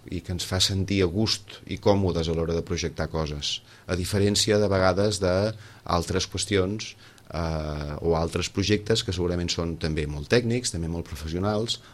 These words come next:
però no tenen en compte això quan treballem amb,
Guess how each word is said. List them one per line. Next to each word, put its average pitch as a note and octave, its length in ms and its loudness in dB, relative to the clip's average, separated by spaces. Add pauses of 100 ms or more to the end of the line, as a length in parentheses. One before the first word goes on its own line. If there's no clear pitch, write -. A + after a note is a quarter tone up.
però F2 200 -2
no F#2 80 0
tenen E2+ 240 0
en F2 100 -2
compte F2 300 -4
això F2+ 240 2
quan F#2+ 160 0
treballem D#2+ 560 -2
amb, D#2+ 400 -8